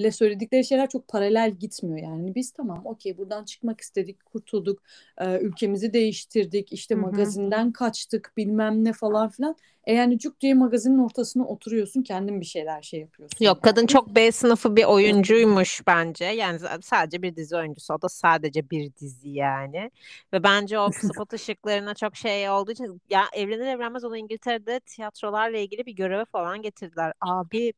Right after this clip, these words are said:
Speaker 2: pardon. <laughs> Oyuncu mu yoktu başka yani? Bence onun açlığı var Meghan'ın üzerinde. Tabii ki de türlü mobbinglere maruz kalmıştır ama onun da tavrının yüzde yüz kusursuz olduğunu söyleyemeyeceğim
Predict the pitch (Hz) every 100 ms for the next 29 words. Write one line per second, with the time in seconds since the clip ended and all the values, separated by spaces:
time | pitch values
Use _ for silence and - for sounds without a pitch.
0 | - 185 185 190 202 240 233 - - 254
1 | - - - - - 262 220 214 233 233
2 | 226 - - 185 196 - - 175 175 170
3 | 175 180 190 202 226 220 220 - - 247
4 | 202 190 196 185 _ 175 165 156 156 160
5 | 147 160 156 165 - 233 262 247 196 180
6 | _ _ _ - 233 202 196 196 170 175
7 | 156 175 170 170 170 - 190 175 175 -
8 | 285 415 415 330 - 220 233 226 220 -
9 | - - 202 202 208 214 214 202 196 220
10 | 226 - - - - 196 196 220 202 190
11 | 190 196 233 - 190 170 165 170 170 165
12 | 156 160 160 156 160 190